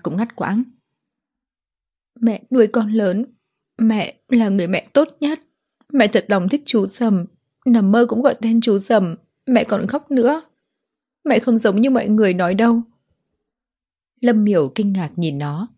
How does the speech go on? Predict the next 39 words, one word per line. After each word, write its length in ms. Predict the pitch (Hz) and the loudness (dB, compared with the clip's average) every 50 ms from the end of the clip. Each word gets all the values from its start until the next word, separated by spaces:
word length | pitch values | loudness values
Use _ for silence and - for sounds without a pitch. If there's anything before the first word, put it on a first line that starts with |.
| _ _ _ _ | _ _ _ _
chóp 200 | - 254 262 262 _ | -6 -6 -6 -4 _
mũi 260 | 208 196 156 170 214 214 | -2 -2 0 -2 -2 -4
chua 200 | - - 214 196 | -4 -4 -4 -4
xót, 280 | 190 - 220 226 277 - _ _ _ _ _ _ _ _ | -4 -6 -6 -6 -8 -8 _ _ _ _ _ _ _ _
nước 180 | 254 262 294 247 | -2 -2 0 0
mắt 220 | 254 277 302 - | -2 -2 -4 -6
rơi 260 | - - 196 190 190 175 | -6 -4 -2 -2 -2 -4
lã 220 | 175 180 - - 202 | -6 -8 -8 -8 -8
chã. 300 | - 208 - 202 233 269 254 _ _ _ _ _ _ _ _ _ _ _ _ _ _ _ _ _ _ _ - | -8 -8 -6 -6 -6 -6 -8 _ _ _ _ _ _ _ _ _ _ _ _ _ _ _ _ _ _ _ -4
Cô 200 | 202 196 190 180 | -2 0 0 0
chợt 200 | - - 170 - - | 0 -2 -2 -2 -2
nhớ 180 | 156 156 151 156 151 | -4 -4 -4 -4 -4
tới, 340 | - 160 160 170 233 294 - _ _ _ _ _ _ _ | -4 -4 -2 -4 -4 -6 -10 _ _ _ _ _ _ _
khoảng 360 | - 214 202 180 151 151 156 | -4 -2 -2 -2 -2 -4 -6
một 100 | 160 - - | -6 -6 -8
tháng 180 | 170 165 165 | -8 -6 -6
trước, 240 | - - 254 320 320 - _ _ _ _ _ _ _ _ _ _ - | -2 0 0 0 -2 -4 _ _ _ _ _ _ _ _ _ _ -2
có 100 | 190 185 | 0 0
một 220 | 214 277 269 214 | 0 0 -2 -4
ngày 240 | 190 180 175 165 160 | -4 -2 0 0 -2
sau 160 | - 220 208 | -2 -4 -4
khi 180 | - 220 214 196 | -2 -2 -2 -2
dỗ 240 | - 196 185 226 | -4 -4 -4 -2
nó 200 | 214 190 165 160 | -2 -2 -4 -4
ngủ, 380 | 175 202 202 175 135 120 - _ _ _ _ _ _ _ | -2 0 0 0 0 -2 -6 _ _ _ _ _ _ _
cô 100 | - 233 | 2 2
đã 120 | 208 208 | 2 2
uống 280 | 156 - - 165 165 170 165 | -2 -2 -4 -6 -6 -6 -6
chút 140 | - 294 294 - | -6 -6 -4 -2
rượu. 240 | 208 185 147 - 104 - _ _ _ _ _ _ _ _ | 0 0 0 -2 -4 -12 _ _ _ _ _ _ _ _
Sau 240 | - - - 220 214 | -2 0 2 2 0
khi 260 | - - 220 202 190 | 0 2 2 4 4
uống 240 | 190 - 165 160 170 | 2 2 0 -2 -2
say 420 | - - 202 196 190 190 175 - _ _ _ _ | -2 -2 0 0 0 0 -2 -4 _ _ _ _
thì 240 | - 202 180 175 165 | 0 0 2 2 2
ở 140 | 151 151 139 | 0 -2 -2
trong 160 | - 202 190 | -2 -2 -2
phòng 220 | - 196 170 139 | -2 -4 -4 -4
khách 220 | - - 247 285 | -6 -6 -8 -8